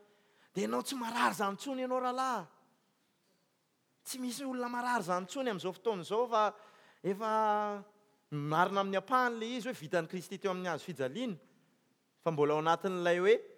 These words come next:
efa sy mbola tsy isika, na hoe already not yet hozy izy ny fitenenana.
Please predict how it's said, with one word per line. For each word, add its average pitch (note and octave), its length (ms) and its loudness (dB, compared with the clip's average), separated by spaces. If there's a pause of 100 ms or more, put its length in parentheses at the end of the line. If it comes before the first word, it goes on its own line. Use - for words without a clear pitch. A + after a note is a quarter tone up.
(160)
efa G3 320 4
sy - 140 -8
mbola D3 360 2
tsy B3 300 -4
isika, A#3+ 340 -10 (420)
na C#3+ 100 0
hoe G3 100 2
already D#3+ 640 0 (200)
not C#3 360 0
yet G#3 180 -2
hozy G3 220 -2
izy F3 120 -4
ny C3+ 100 -6
fitenenana. E3+ 540 -4